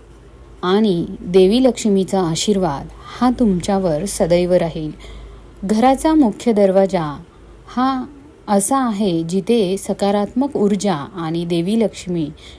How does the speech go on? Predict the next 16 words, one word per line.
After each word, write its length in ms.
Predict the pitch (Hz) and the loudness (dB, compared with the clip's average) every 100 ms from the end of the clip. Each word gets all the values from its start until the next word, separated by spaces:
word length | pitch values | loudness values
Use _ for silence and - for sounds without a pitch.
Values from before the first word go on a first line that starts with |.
| - | -14
माता 300 | 180 156 151 | -6 -6 -4
प्रवेश 440 | 226 180 160 165 - | -4 -2 -2 -2 -4
करतात. 400 | 165 156 143 139 - - - - | -6 -6 -6 -8 -14 -20 -20 -8
अक्षय 380 | 202 185 - 302 | -6 -4 0 0
तृतीयेच्या 760 | 294 214 165 190 170 165 185 175 | 0 -4 -2 -2 -2 -2 -4 -2
रात्री 460 | 170 170 156 139 - - - - - - - | -2 -2 -6 -6 -10 -16 -20 -20 -20 -20 -8
मुख्य 400 | 202 226 269 - | 0 2 2 0
दरवाजाच्या 680 | 294 220 170 170 170 165 226 | 4 4 4 2 0 -2 -2
दोन्ही 360 | 226 185 175 208 | 0 0 2 2
बाजूला 600 | 214 185 165 165 143 151 - - - - - - - | 0 -2 -4 -4 -4 -8 -16 -20 -20 -20 -20 -8 0
तूप 200 | 302 330 | 0 0
किंवा 280 | - 208 196 208 | -2 0 0 -2
तिवा-, 320 | 202 180 175 - - - - - | -2 0 -2 -2 -10 -20 -20 -2
तेलाचा 420 | 208 175 180 180 226 | 2 4 4 2 -2
दिवा 340 | 190 175 196 | 0 2 2
लावल्याने 760 | 202 165 170 175 185 165 170 | 2 0 -2 -2 -2 -4 -8